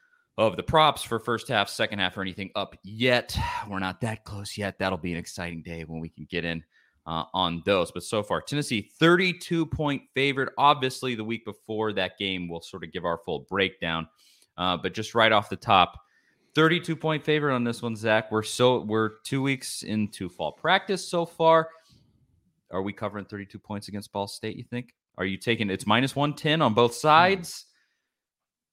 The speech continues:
Speaker 1: Is it a thirty-two point win for Tennessee?
Speaker 2: Yeah, I think, I think they cover. Uh, they won by thirty-two points last year against Bowling Green in the season opener with Joe Milton as the quarterback. So you gotta think the offense is gonna run even more effectively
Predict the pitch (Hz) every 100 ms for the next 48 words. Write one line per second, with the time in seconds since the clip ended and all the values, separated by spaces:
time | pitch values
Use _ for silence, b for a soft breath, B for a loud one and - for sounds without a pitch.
0 | _ _ _ _ - 101 104 - 101 92
1 | 95 - 87 82 80 73 82 76 67 -
2 | 64 _ _ _ _ - 180 113 110 113
3 | 113 127 104 110 117 151 95 85 - 98
4 | 117 131 - _ - 87 87 85 87 _
5 | - 98 101 95 87 95 95 - 92 -
6 | 95 87 85 87 90 92 90 85 76 82
7 | 85 85 80 80 85 87 82 76 - 90
8 | 82 78 78 78 85 85 78 73 - 78
9 | 80 78 80 - 82 82 85 95 87 87
10 | 90 87 - 76 76 76 78 76 82 73
11 | 71 71 71 76 71 71 73 71 69 71
12 | 69 65 87 85 80 76 78 73 71 -
13 | 76 - 90 82 - 90 85 90 87